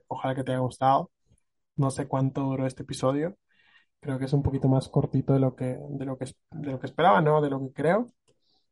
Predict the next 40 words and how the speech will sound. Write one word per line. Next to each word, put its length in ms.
Pero 140
eso, 260
eso, 320
eso 180
pienso 240
a 40
veces 300
y 60
luego 300
veo 120
el 120
tiempo 320
y 40
son 120
cuarenta 300
y 20
cinco 180
minutos 320
de 80
yo 100
hablando 260
solo, 420
que 100
a 240
veces 240
me 100
hace 100
sentir 280
un 100
poco 180
preocupado 760
de, 220
de 140
quién 180
soy 340
y 80
de 120
mi 100
situación 460
mental. 380